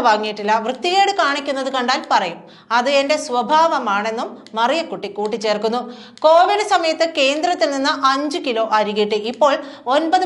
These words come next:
മാസത്തേക്ക് അരി തരുന്നുണ്ട്. അതില്ലായിരുന്നെങ്കിൽ ഞങ്ങൾ ചത്തുപോയേനെ. പിണറായി വിജയൻ തരുന്നത് കൊണ്ട് മാത്രം ജീവിക്കാൻ പറ്റില്ല. പ്രധാനമന്ത്രി പങ്കെടുക്കുന്ന പരിപാടിയിൽ പങ്കെടുക്കുന്നതിൽ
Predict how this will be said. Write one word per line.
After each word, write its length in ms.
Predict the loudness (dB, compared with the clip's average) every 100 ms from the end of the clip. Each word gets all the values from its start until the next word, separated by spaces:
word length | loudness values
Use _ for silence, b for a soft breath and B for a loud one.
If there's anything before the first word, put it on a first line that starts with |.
| 0
മാസത്തേക്ക് 460 | -2 0 -2 -2 0 0
അരി 160 | 2 0
തരുന്നുണ്ട്. 400 | -2 -2 -2 -2 -2 B B 2
അതില്ലായിരുന്നെങ്കിൽ 840 | 4 4 6 4 4 4 4 2 4 4
ഞങ്ങൾ 240 | 4 4 2 2
ചത്തുപോയേനെ. 680 | 2 2 4 6 6 4 2 2
പിണറായി 440 | 2 4 4 4 2
വിജയൻ 240 | 2 2 2
തരുന്നത് 320 | 2 2 2 2
കൊണ്ട് 160 | 2 4 4
മാത്രം 340 | 2 2 -2 B B B -6 0
ജീവിക്കാൻ 440 | 2 0 -2 -4 -2
പറ്റില്ല. 320 | -2 0 -2 -2 -2
പ്രധാനമന്ത്രി 680 | -2 2 4 4 2 0 0
പങ്കെടുക്കുന്ന 440 | 0 2 0 -2 -4 -2
പരിപാടിയിൽ 440 | -2 0 0 -2 0
പങ്കെടുക്കുന്നതിൽ 680 | 0 2 2 2 0 -2 -4